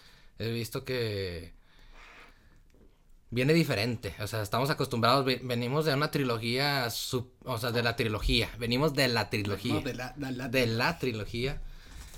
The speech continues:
Speaker 1: Y, y, y eso que la trilogía no tocaron a todos los personajes, güey. O sea, te los tocaron por encima, pero está, está increíble, güey.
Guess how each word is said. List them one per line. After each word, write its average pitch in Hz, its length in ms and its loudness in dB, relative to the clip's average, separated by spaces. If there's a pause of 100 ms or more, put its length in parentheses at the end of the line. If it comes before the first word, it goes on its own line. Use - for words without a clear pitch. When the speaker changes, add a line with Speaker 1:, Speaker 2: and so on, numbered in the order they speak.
(140)
Speaker 1:
Y, 113 560 -2
y, 131 140 -4 (100)
y 117 120 -2
eso 113 220 0
que 160 180 -2
la 123 100 -2
trilogía 117 360 0
no 135 160 0
tocaron 147 380 2
a 104 80 -4
todos 139 260 0
los 131 100 -2
personajes, 107 600 -6
güey. 82 120 -8 (120)
O 104 60 -8
sea, 104 180 -6
te 107 60 -6
los 98 160 -4
tocaron 101 260 -6
por 131 140 -4
encima, 104 600 -6 (580)
pero 95 560 -2
está, 95 440 -6
está 90 180 -10
increíble, 87 500 -8
güey. - 160 -14